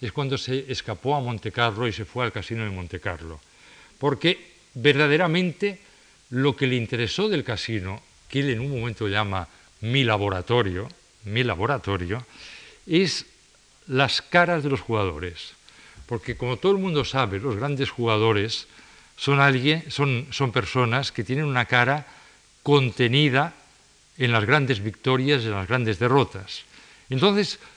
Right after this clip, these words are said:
Moon parece ser que se pasaba horas y horas en el casino de Monte Carlo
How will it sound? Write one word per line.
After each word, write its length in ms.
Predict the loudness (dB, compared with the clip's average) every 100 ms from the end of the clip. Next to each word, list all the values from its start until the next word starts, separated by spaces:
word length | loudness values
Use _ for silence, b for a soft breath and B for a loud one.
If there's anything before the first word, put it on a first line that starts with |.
| B _
Moon 340 | 0 2 0 -4
parece 340 | 0 2 2 -2
ser 320 | 4 4 4
que 100 | -4
se 120 | -8
pasaba 440 | -6 -4 -2 -2 -2
horas 400 | 0 2 2 0
y 80 | 0
horas 340 | 2 2 -2
en 80 | -6
el 60 |
casino 280 | -8 -6 -4
de 60 | -2
Monte 320 | -2 -2 -2
Carlo 420 | 0 0 -2 -6